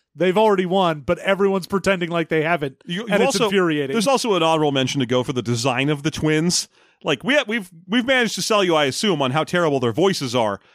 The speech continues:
Speaker 2: but the look of these two.
Speaker 1: Oh, yeah. Go look up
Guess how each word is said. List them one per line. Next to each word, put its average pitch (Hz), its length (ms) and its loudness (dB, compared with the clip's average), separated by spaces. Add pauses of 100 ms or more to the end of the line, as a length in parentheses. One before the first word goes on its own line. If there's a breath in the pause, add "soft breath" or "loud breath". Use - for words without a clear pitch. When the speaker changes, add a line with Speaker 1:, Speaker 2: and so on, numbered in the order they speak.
(160 soft breath)
Speaker 2:
but 151 320 -2
the 160 100 0
look 151 320 0
of 165 160 0
these 143 240 -6
two. 113 540 -2
Speaker 1:
Oh, 202 120 2
yeah. 151 200 -4 (240)
Go 294 480 0 (240)
look 160 400 -2
up 160 320 -2